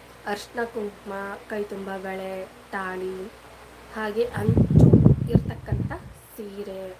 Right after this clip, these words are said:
ಇವೆಲ್ಲವೂ ಸಹ ನೀವು ಹಾಕ್ಕೋಬೇಕಾಗುತ್ತೆ. ಪ್ರತಿನಿತ್ಯ ಅಲ್ಲದೆ ಇದ್ರೂ at least ಪೂಜೆಗಂತೂ ನೀವು ಹಾಕ್ಕೊಳ್ಳೇಬೇಕಾಗುತ್ತೆ, ಲಕ್ಷ್ಮೀ ಪೂಜೆಗೆ. ಪ್ರತಿನಿತ್ಯ ಆದಷ್ಟು ನೀವು ಅರ್ಶಿನ ಕುಂಕುಮವನ್ನ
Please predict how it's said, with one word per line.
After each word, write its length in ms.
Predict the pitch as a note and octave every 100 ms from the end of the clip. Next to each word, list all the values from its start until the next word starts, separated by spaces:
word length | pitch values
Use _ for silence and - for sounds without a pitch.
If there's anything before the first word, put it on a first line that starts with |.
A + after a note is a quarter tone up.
| - C4+
ಇವೆಲ್ಲವೂ 560 | C4+ B3+ C4 C4 C4+ B3+
ಸಹ 260 | A#3+ G#3+ D4+
ನೀವು 180 | D4
ಹಾಕ್ಕೋಬೇಕಾಗುತ್ತೆ. 920 | G3+ F#3 G3+ F#3+ F3+ E3+ E3 E3 - G3
ಪ್ರತಿನಿತ್ಯ 880 | - - - - - - - - A#3+
ಅಲ್ಲದೆ 240 | A3+ -
ಇದ್ರೂ 300 | - - -
at 100 | -
least 340 | - - - - - - - - - - - -
ಪೂಜೆಗಂತೂ 720 | B3+ C#4+ D4+ C#4 G#3 G3 - F4+ - - -
ನೀವು 140 | G#3+ G3+
ಹಾಕ್ಕೊಳ್ಳೇಬೇಕಾಗುತ್ತೆ, 1080 | F#3+ F3+ G#3 F#3+ F3+ E3+ E3 E3 E3 - A#3+
ಲಕ್ಷ್ಮೀ 360 | F#3 - G3
ಪೂಜೆಗೆ. 760 | - F#3 E3+ E3+ G#3+ F#4 - - - - - - - - - - - - - - - - - - - - - - - - - - - - - - - - - - - -
ಪ್ರತಿನಿತ್ಯ 520 | B3 C4+ C#4 C4+ C4+
ಆದಷ್ಟು 580 | A#3 A3 A#3 - B3 A3+
ನೀವು 220 | G#3+ D4+
ಅರ್ಶಿನ 420 | A#3+ F#3 F3+ F#3+
ಕುಂಕುಮವನ್ನ 600 | F#3 F3+ - F#3 F#3 G3